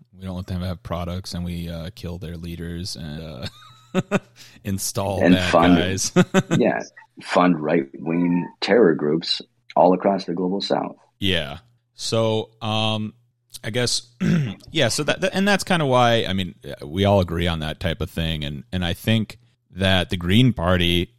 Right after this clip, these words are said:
Speaker 1: honestly, the, just looking at it, I, I feel like the Green Party is our best bet because, um, and then when we were messaging, um, Commie Trucker,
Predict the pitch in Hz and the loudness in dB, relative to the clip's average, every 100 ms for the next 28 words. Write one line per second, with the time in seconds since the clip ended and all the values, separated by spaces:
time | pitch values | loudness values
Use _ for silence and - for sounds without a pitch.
0 | _ 98 113 107 107 95 - 113 110 127 | _ 2 2 4 2 0 -2 -4 2 2
1 | 139 113 110 113 107 95 - _ 101 107 | 4 4 6 4 4 0 0 _ -6 -2
2 | 190 220 143 113 110 110 101 98 92 90 | 0 0 0 2 2 2 2 4 4 0
3 | 87 82 85 - - 62 - _ 95 98 | -2 -4 -6 -6 -8 -10 -10 _ -6 0
4 | 92 90 82 - - - _ - 92 90 | 0 0 -2 -8 -14 -20 _ -4 0 2
5 | 87 85 85 82 - 92 92 92 92 92 | 2 0 -4 -6 -6 -4 -2 -2 -2 -4
6 | 85 90 90 80 80 82 - - _ 80 | -6 -8 -6 -4 -2 -4 -6 -20 _ -12
7 | 78 78 76 - - _ - 85 71 - | -8 -8 -10 -14 -20 _ -12 -10 -8 -8
8 | 78 80 78 | -6 -6 -8